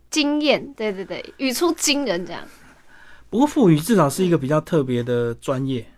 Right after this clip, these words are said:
Speaker 1: 嗯，对，而且台湾人比较少玩。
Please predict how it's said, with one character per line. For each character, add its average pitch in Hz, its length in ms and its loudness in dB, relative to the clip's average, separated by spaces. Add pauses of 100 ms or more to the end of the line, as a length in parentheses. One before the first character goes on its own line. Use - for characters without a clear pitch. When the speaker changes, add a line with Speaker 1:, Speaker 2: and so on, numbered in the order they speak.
(140)
Speaker 1:
嗯， 262 400 -2
对， 330 120 4
而 277 120 6
且 285 100 0
台 240 220 -2
湾 240 120 2
人 214 200 -4
比 190 100 -8
较 196 240 -2
少 123 260 -4
玩。 - 160 -14